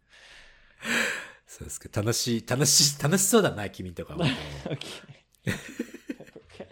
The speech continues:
Speaker 2: He's back up here. Okay.
Speaker 1: はい。
Speaker 2: Yoshi, it's a pleasure to catch up
Speaker 1: うん。
Speaker 2: with you.
Speaker 1: 私もでございます。
Speaker 2: Can you,
Speaker 1: ありがとうございます。
Speaker 2: can you hear him purring? Oh, Pepper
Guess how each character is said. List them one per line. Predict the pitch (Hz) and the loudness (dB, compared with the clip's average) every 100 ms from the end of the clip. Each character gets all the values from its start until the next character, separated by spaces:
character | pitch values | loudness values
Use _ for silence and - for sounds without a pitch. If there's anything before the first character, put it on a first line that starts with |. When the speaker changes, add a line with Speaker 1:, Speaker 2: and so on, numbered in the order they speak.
| - | -16
Speaker 2:
He's | 202 - | -16 -16
back | - 156 - | -14 -12 -12
up | - - | -12 -10
here. | 139 - - - 147 117 | -10 -8 -10 -10 -10 6
Okay. | 180 202 180 135 - - - - - _ | 8 10 8 6 -2 -16 -18 -20 -20 _
Speaker 1:
は | 160 | 0
い。 | - | 0
Speaker 2:
Yoshi, | 156 165 185 - 180 156 - | 4 8 8 8 6 6 2
it's | 147 143 - - _ | 0 0 -4 -10 _
a | 127 | -10
pleasure | - - 202 220 165 127 151 220 220 | -8 -4 4 6 8 8 6 4 2
to | 160 | -4
catch | - 165 160 165 | 2 2 4 4
up | 190 | 4
Speaker 1:
う | 156 | 6
ん。 | |
Speaker 2:
with | 185 - | 4 6
you. | 151 147 170 247 - _ _ _ _ _ | 6 8 8 4 -2 _ _ _ _ _
Speaker 1:
私 | - 120 113 113 | 2 4 6 6
も | 143 | 6
で | 139 | 4
ご | |
ざ | 123 | 2
い | |
ま | 110 | 0
す。 | - | 0
Speaker 2:
Can | |
you, | 120 | 2
Speaker 1:
あ | |
り | 120 | 2
が | |
と | 127 | 2
う | |
ご | 120 | -2
ざ | |
い | |
ま | |
す。 | |
Speaker 2:
can | - 127 | -6 -8
you | 123 | -4
hear | 143 | -4
him | 143 | -4
purring? | - - - - - - - - - - - - - - | -8 -20 -20 -18 -16 -14 -16 -20 -18 -16 -16 -18 -8 -6
Oh, | - | -6
Pepper | - - - | -6 -10 -10